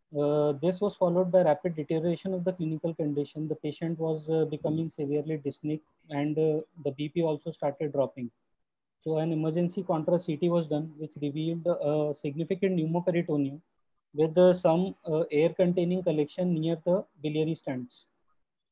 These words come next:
The patient was immediately taken up for an exploratory laparotomy,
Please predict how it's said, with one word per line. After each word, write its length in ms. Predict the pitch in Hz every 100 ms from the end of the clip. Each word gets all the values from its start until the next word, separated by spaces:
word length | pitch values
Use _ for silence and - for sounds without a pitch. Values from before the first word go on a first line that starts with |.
| _ _
The 100 | 143
patient 380 | 139 165 - 190
was 160 | 185 175
immediately 460 | 165 160 170 180 180 156
taken 220 | 147 175
up 120 | 175
for 140 | 180 175
an 100 | 175
exploratory 600 | 151 - 165 170 180 175
laparotomy, 640 | 143 143 143 139 143 147